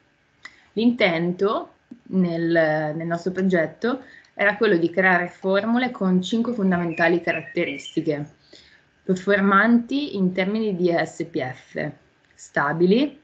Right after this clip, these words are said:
con il minimo numero di ingredienti, con costi formula contenuti e con una sensorialità piacevole.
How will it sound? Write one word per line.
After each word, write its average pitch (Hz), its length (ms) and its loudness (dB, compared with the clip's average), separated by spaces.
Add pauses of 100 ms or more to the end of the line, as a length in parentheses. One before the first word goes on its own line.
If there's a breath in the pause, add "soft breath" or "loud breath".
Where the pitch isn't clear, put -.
(480 soft breath)
con 190 160 -2
il 185 100 4
minimo 220 340 4
numero 196 360 2
di 175 100 -2
ingredienti, 170 1000 -2 (680 soft breath)
con 202 240 0
costi 233 320 0
formula 214 400 2
contenuti 180 1040 -2
e 208 140 0
con 220 140 -2
una 214 120 4
sensorialità 202 760 0
piacevole. 147 800 -4